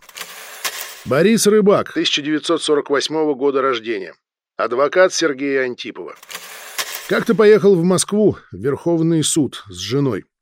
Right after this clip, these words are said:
Мы с поезда пришли в Верховный суд, а потом зашли в ресторан гостиницы «Москва». Это было примерно в двенадцать, в половину первого.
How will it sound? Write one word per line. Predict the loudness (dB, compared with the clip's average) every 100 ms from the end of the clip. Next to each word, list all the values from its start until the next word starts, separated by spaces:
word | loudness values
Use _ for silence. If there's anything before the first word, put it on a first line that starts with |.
| _ _ _
Мы | -2
с | 0
поезда | 4 6 4 0
пришли | -2 0 0
в | 0
Верховный | 0 0 0 0 -2
суд, | -2 -4 -6 _ _ _ _
а | -8
потом | 0 2
зашли | 2 2 2
в | 2
ресторан | 2 2 0 0
гостиницы | 0 -2 -4 -4 -4 -6
«Москва». | -6 -8 -10 -14 -18 _ _ _ _ _ _ _ -2
Это | 2
было | 6 6
примерно | 4 2 2 0
в | 0
двенадцать, | -2 0 -2 -6 -14 -20 _
в | _
половину | -8 -2 0 0 0
первого. | -2 -2 -4 -8